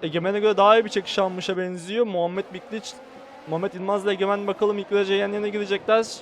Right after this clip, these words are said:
Bir de dış tarafta Muhammed, iç tarafta Egemen. Ve şu anda herkes yerini korumuş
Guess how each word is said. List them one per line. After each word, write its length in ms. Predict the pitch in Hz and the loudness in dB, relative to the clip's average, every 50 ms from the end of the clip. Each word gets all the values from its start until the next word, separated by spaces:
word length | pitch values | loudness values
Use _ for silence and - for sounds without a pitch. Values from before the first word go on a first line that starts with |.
| - - | -14 -12
Bir 60 | 147 | -12
de 100 | 160 160 | -10 -10
dış 120 | 170 - - | -10 -6 -4
tarafta 520 | 190 180 185 185 - - 190 208 214 208 - - - - - - - - - - - - _ _ _ _ | -2 -2 -2 -4 -4 -2 -2 0 -2 -2 -6 -12 -20 -20 -20 -20 -20 -20 -20 -20 -20 -20 _ _ _ _
Muhammed, 340 | - 139 143 156 175 190 190 | -10 -10 -8 -8 -8 -10 -10
iç 160 | 175 - - | -10 -8 -4
tarafta 340 | - 165 165 165 _ - 175 170 175 175 - _ - | -2 -2 -2 -4 _ -8 -8 -8 -8 -10 -14 _ -12
Egemen. 440 | 165 151 165 170 190 202 220 220 - - _ _ _ - | -8 -6 -4 -2 -2 -2 -2 -2 -6 -12 _ _ _ -18
Ve 60 | - | -16
şu 140 | 139 - 151 | -8 -6 -6
anda 260 | 151 156 165 170 185 | -6 -6 -2 0 2
herkes 460 | 180 165 160 - 202 190 190 170 160 156 | 2 2 2 0 -2 -2 -2 -4 -4 -4
yerini 280 | 156 160 160 175 185 | -4 -4 -4 -6 -8
korumuş 760 | 185 - - 175 165 170 175 175 - - - - - - - | -10 -8 -8 -8 -8 -8 -10 -12 -14 -14 -16 -16 -16 -18 -18